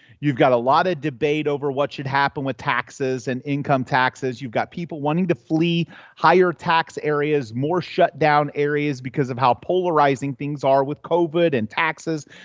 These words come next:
And, and it's just driving people here like crazy. And the, you know, it's, it's, I'm someone who's always talked about the, the, the positives of this development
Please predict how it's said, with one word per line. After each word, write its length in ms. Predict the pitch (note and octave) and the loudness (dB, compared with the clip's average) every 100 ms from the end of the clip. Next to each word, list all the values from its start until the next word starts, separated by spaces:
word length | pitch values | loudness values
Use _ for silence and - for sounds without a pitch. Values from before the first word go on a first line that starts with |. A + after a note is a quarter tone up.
| E3 D3 - | -14 -6 2
And, 160 | E3 | 2
and 180 | E3 D#3 | 4 2
it's 180 | D3+ - | 0 -4
just 460 | - G3 F#3+ - C3+ | -4 0 0 -2 -12
driving 640 | C3 D3 D#3+ F#3 F#3+ F3+ | -4 2 2 2 0 -6
people 380 | F3+ E3+ E3 D#3+ | -6 -8 -8 -6
here 280 | D#3+ D#3 | -4 0
like 220 | C#3 B2+ - | 2 2 2
crazy. 500 | C#3+ C#3+ G#2+ F#2+ - | -2 -2 -4 -10 -2
And 180 | C#3+ C3 - D3+ - | -2 -2 -6 -18 2
the, 200 | F#3 F#3+ D#3+ | 4 4 0
you 100 | F3 | 2
know, 140 | A3 F#3+ | 4 4
it's, 160 | - | 2
it's, 240 | - E3+ - _ _ _ - B2 - - - | -2 -4 -4 _ _ _ -8 -8 -8 -12 0
I'm 200 | G3+ C4+ | 4 4
someone 280 | - G#3+ F#3+ | 2 0 2
who's 160 | F#3 | 2
always 320 | F3 F3 D3 - | 2 2 0 -2
talked 320 | E3+ D#3+ - | 2 2 2
about 460 | C#3+ C3+ C3 - | 0 2 2 0
the, 180 | A#2 A#2+ | -4 -4
the, 400 | A#2+ B2 A#2+ A#2 G#2+ - | -4 -6 -2 -2 -4 -8
the 260 | A2 A#2+ | -4 -4
positives 840 | A2 - A#3+ G#3 D#3+ G#2+ F2+ F2 _ - | -2 4 4 4 0 -4 -6 -14 _ -8
of 160 | A#2+ | -6
this 220 | A#2 A2 | -4 -8
development 680 | - G#2+ A#2 G#2+ G#2+ A2+ G#2+ | -8 -4 -2 -2 -2 -6 -6